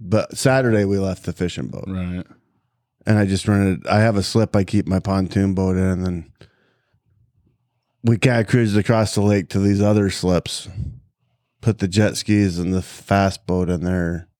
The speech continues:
Speaker 2: Mm-hmm.
Speaker 1: Yeah, and then brought the fishing boat back
Speaker 2: We,
Speaker 1: over.
Speaker 2: we, we left the fishing boat in the other slip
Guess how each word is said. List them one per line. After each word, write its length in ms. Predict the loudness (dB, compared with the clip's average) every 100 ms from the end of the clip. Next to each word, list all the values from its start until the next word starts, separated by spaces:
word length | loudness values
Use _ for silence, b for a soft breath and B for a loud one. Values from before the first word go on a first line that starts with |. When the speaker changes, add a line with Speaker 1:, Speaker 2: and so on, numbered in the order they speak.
| _ _ _ _ _ _ _ _ _ -20 _
Speaker 2:
Mm-hmm. 180 | -4 2
Speaker 1:
Yeah, 180 | 2 4
and 120 | 2
then 120 | 2
brought 220 | 2 2 0
the 80 |
fishing 380 | 0 0 2 0
boat 180 | 0 0
back 260 | 0 0 0
Speaker 2:
We, 120 | 2
Speaker 1:
over. 260 | 2 0
Speaker 2:
we, 240 | 0 -2 -2
we 160 | -2 0
left 280 | 2 0 0
the 80 | -2
fishing 300 | -2 -2 -2
boat 220 | -2 -2
in 80 | -2
the 80 | -2
other 160 | -2
slip 380 | -6 -6 -4